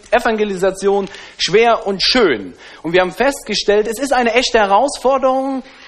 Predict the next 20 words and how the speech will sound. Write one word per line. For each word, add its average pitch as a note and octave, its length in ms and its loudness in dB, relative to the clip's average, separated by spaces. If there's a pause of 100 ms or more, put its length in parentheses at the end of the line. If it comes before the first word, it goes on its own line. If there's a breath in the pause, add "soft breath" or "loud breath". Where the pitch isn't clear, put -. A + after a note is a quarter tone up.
(320 loud breath)
Menschen B3+ 600 0
Jesus, A3 380 -4 (140)
mit F#3+ 220 -4
Jesus G#3 360 -6
Christus A#3 320 -6
bekannt A#3+ 420 -2
zu F3 140 -4
machen, G#3+ 760 -2
aber A3+ 300 2
es G3+ 100 -2
ist A3 140 -10
eine G3+ 240 0
Herausforderung, G#3 800 0
die F#3 80 -10
sich F3 260 -10
lohnt, B3+ 380 0
angegangen G3 560 0
zu D#3 180 -6
werden, C3+ 400 0 (380 loud breath)
weil B3+ 640 0